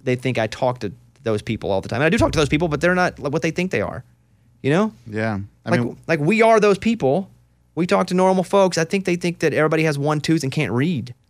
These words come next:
Speaker 2: Weird.
Speaker 1: And, and that's what's annoying to me, is that when people are writing off things that either country music artists are doing or what I'm doing because they're like, "Oh, there's no way. They don't live in New York or L A. They're not gonna get the ratings."
Speaker 2: <laughs>
Speaker 1: And that's kinda what it is.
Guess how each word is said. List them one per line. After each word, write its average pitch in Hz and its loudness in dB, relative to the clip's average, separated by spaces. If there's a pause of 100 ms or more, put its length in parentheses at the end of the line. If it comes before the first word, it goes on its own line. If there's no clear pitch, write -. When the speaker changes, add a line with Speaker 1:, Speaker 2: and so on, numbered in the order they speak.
(280)
Speaker 2:
Weird. 90 -10
Speaker 1:
And, - -10
and 147 2
that's 214 2
what's 180 2
annoying 135 2
to 107 0
me, 135 2 (680)
is 131 0
that 143 0
when 147 0
people 156 -2
are 135 4
writing 139 4
off 131 0
things 135 0
that 120 0 (600)
either 190 4
country 180 0
music 160 0
artists 160 0
are 156 -2
doing 151 0
or 123 -2
what 117 2
I'm 147 0
doing 123 0
because 123 -2
they're 123 0
like, 117 -2
"Oh, 165 0
there's 160 0
no 120 0
way. 107 0 (440)
They 185 4
don't 185 6
live 170 4
in 143 2
New 139 2
York 131 4
or 139 4
L 117 4
A. 113 4
They're 117 2
not 107 0
gonna 110 -2
get 95 -4
the 95 -4
ratings." 98 -4
Speaker 2:
<laughs> - -8 (540)
Speaker 1:
And 180 2
that's 214 2
kinda 214 2
what 208 6
it 202 4
is. 226 2